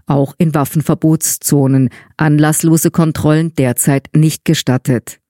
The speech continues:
Im Zusammenhang mit dem Impfdruck während der sogenannten Corona-Pandemie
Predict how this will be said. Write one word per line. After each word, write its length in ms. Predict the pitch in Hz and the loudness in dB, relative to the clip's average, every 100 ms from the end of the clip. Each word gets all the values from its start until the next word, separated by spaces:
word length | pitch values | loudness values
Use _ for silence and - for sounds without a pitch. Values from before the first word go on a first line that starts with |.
| _ _ _ _ _ _ _ _ _ _ _ _ _ _ _ _ - | _ _ _ _ _ _ _ _ _ _ _ _ _ _ _ _ -2
Im 120 | 175 | 0
Zusammenhang 640 | 175 180 180 208 208 135 139 | 2 2 2 2 2 2 2
mit 180 | 135 - | 0 0
dem 180 | 135 - | -2 0
Impfdruck 640 | 156 165 - - 180 - | -2 -2 -4 -2 -2 0
während 280 | 131 127 139 | -2 0 0
der 220 | 135 127 | 0 0
sogenannten 760 | - 170 160 139 123 127 - 131 | -2 -2 0 0 0 -2 -2 0
Corona-Pandemie 1080 | 147 127 135 147 151 - 147 151 151 156 | 0 2 2 2 0 0 0 2 2 2